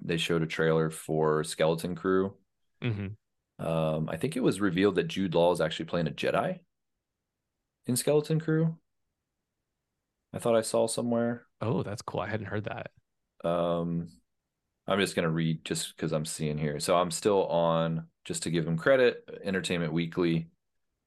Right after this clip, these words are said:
Speaker 1: And then, uh, it says, "Jude Law is gearing up for his very own space epic in Skeleton Crew, the series which was developed by Chris Ford and Spider-Man No Way Home director Jon Watts.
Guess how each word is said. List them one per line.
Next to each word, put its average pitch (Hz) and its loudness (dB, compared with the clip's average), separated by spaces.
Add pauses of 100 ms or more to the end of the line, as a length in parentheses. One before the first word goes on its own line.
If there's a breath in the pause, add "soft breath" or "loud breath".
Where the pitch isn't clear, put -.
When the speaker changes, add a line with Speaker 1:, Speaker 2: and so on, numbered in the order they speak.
(260)
Speaker 1:
And 78 2
then, 78 0
uh, 76 -2
it 85 -8
says, 78 2
"Jude 113 2
Law 107 6
is 92 -2
gearing 95 2
up 87 -2
for 85 0
his 80 -2
very 92 4
own 87 0
space 95 -2
epic 90 -2
in 82 0
Skeleton 85 0
Crew, 69 -4
the 73 -4
series 90 2
which 82 0
was - -6
developed 87 2
by 78 0
Chris - -2
Ford 90 4 (380 soft breath)
and 82 0
Spider-Man 90 2
No 87 4
Way 85 4
Home 85 0
director 80 0
Jon 78 -2
Watts. - -4